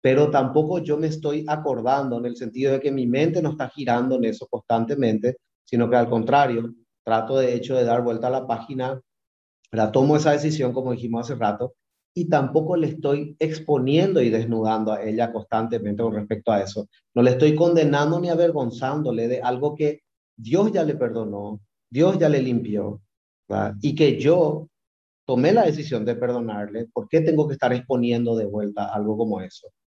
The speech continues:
¿Verdad? O sea, nosotros también tenemos que dar vuelta a la página en ese sentido. Ahora, si nosotros en nuestra mente viene, en nuestros recuerdos viene eso de vuelta, eso tenemos que aprender a depositarlo delante del Señor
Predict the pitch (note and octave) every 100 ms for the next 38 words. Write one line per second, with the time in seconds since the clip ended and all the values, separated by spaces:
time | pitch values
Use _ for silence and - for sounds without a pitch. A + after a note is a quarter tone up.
0 | _ _ _ G2+ G2 G2 A2 A2+ A2+ C#3
1 | E3+ E3+ C3+ A2+ C3+ D#3 C#3+ B2+ B2+ B2+
2 | A#2 A#2 A2+ C3 B2+ B2+ A2 - B2+ B2+
3 | B2+ - _ _ B2+ B2 D#3+ D#3+ C3+ B2+
4 | A2 A2 G2+ G2+ - _ _ - G#2+ B2
5 | - D3+ C#3 B2+ - D#3 F#3+ F#3+ F3+ E3+
6 | E3+ - C#3+ C3+ C#3+ - B2+ A2+ A#2 D3+
7 | F3 E3 A#2+ B2 D3 D3 C3 B2 A#2+ B2+
8 | A#2 B2+ C3+ C#3+ B2+ C#3 C#3+ C3 C#3+ C#3
9 | A#2+ A#2 A#2+ B2+ _ _ _ - C3 D#3
10 | F#3+ C#3+ C#3+ D3+ D3+ C#3 A#2+ A#2+ B2+ -
11 | _ B2 B2 C3 B2+ G#2 A#2 C3 D#3 D3+
12 | C3+ B2+ C#3+ D3 D3+ C3+ A#2 C3